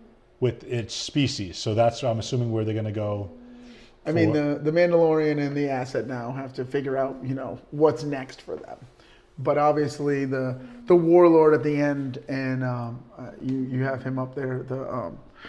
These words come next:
Speaker 1: I don't, but I can look
Speaker 2: the
Speaker 1: it up.
Speaker 2: actor who, who plays the, um, who always plays the bad guy. <laughs>
Speaker 1: So I think you were, uh, talking about, uh, Giancarlo Esposito, who played Moff Gideon.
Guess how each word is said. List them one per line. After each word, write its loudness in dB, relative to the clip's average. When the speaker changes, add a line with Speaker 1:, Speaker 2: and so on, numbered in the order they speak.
Speaker 1:
I 2
don't, 4
but -4
I 0
can -6
look 2
Speaker 2:
the 6
Speaker 1:
it 4
up. 4
Speaker 2:
actor -2
who, 0
who -2
plays -2
the, -4
um, -6
who -6
always -2
plays -4
the -10
bad -6
guy. -10
<laughs> -8
Speaker 1:
So -4
I 2
think -2
you 6
were, 6
uh, 6
talking 2
about, 2
uh, -6
Giancarlo 2
Esposito, -2
who -2
played -2
Moff -2
Gideon. -2